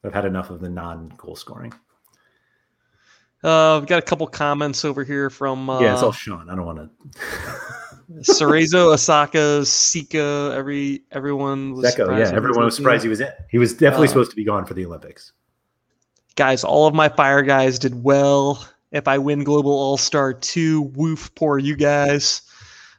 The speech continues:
Speaker 2: Uh, there's nothing more tilting than reading a Sean, uh, message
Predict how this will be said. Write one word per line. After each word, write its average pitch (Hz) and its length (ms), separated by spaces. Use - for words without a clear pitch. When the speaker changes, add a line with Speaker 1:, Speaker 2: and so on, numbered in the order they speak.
Speaker 2:
Uh, 123 220
there's 143 120
nothing 175 300
more 147 220
tilting 135 440
than 127 380
reading 131 320
a 123 260
Sean, 127 540
uh, 120 380
message 131 600